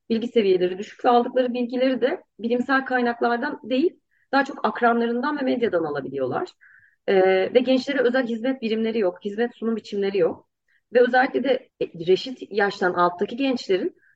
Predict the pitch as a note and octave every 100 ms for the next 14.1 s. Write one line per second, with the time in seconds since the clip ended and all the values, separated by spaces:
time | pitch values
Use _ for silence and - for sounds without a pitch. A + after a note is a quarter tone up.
0 | _ _ F#3 E3+ E3 E3+ F#3+ G#3+ A#3 A#3+
1 | B3 B3+ A#3 A#3 C4 B3+ - G3+ G#3 A#3+
2 | A#3+ C4 A3 A3 A3 A#3+ B3 B3 A#3 G#3+
3 | - - A#3+ A#3+ G#3+ G#3 G#3 G#3+ G#3 F3+
4 | F3+ - F3 F3 E3 - - F3+ G3+ A3+
5 | - C4+ C#4 - - _ _ _ F#3 F3+
6 | G#3 A3+ - A#3 - - - F3+ E3+ E3
7 | E3+ - - _ _ A3 A3+ C4+ C4+ C#4+
8 | C4 C4 E4+ - _ _ A3 A3 C4 A#3+
9 | C4 B3 B3+ B3+ A3 A3 A#3 C4 B3 -
10 | A#3 B3 G3+ G3+ G3 - G3+ - A3 -
11 | A3 A#3 A#3 - _ _ - - A3+ F#3
12 | B3 - A#3+ B3 G3+ F#3 G3+ G#3+ G#3 E3
13 | D#3+ E3 A#3+ G3 G3 G3+ E3+ D#3 D#3 F#3+
14 | B3